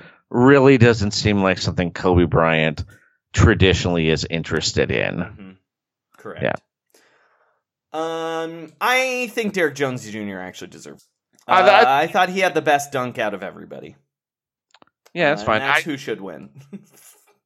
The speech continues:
Speaker 1: Uh, Aaron Gordon, too. Uh, that's oh for four in big championships, right?
Speaker 2: <laughs>
Speaker 1: He had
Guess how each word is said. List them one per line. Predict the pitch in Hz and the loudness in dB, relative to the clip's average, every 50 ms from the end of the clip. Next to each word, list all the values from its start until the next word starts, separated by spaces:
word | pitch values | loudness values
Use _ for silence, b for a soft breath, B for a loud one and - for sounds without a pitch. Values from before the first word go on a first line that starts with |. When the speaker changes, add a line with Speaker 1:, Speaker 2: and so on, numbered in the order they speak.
| _ _ _ _ - 120 | _ _ _ _ -4 0
Speaker 1:
Uh, | 120 117 117 113 110 110 113 - | 2 4 4 4 4 2 2 0
Aaron | 117 127 139 151 151 127 | 0 0 0 2 0 0
Gordon, | 107 110 127 147 165 143 117 107 | 2 2 2 2 2 0 -2 -4
too. | 90 - - 123 147 165 160 131 | -4 -6 -2 0 2 4 4 4
Uh, | 110 95 104 107 104 104 104 101 98 98 98 90 - | 4 6 6 6 6 6 6 6 4 4 2 -2 -2
that's | 98 110 117 127 147 143 - - - - - - - _ _ _ _ _ _ _ _ - | 0 2 2 2 2 0 -2 -10 -12 -12 -12 -16 -20 _ _ _ _ _ _ _ _ 2
oh | 117 127 156 165 170 | 4 6 8 6 6
for | 160 - 156 147 | 4 2 0 0
four | 127 - - - 127 120 123 139 156 170 180 202 220 226 233 233 - _ _ _ _ _ | 0 -2 -4 0 2 4 4 6 4 4 4 2 2 0 -2 -4 -10 _ _ _ _ _
in | - 143 151 151 147 | -2 0 2 2 2
big | 123 - 160 156 147 | 2 0 0 0 -2
championships, | - - 160 151 160 - - 185 180 - - 196 214 208 - - - - - _ _ - | -4 -2 0 0 2 2 2 2 2 0 0 0 0 0 -2 -4 -6 -8 -10 _ _ -8
right? | 131 139 156 165 190 214 - | -2 0 0 0 0 -2 -6
Speaker 2:
<laughs> | - 135 - - - - - - - - 196 196 - - 190 - - - - | -12 -20 -18 -20 -20 -18 -18 -18 -14 -14 -16 -16 -16 -20 -20 -20 -20 -20 -12
Speaker 1:
He | 160 156 151 | -4 -2 0
had | 147 147 143 139 135 135 131 123 | 2 2 4 4 4 2 2 0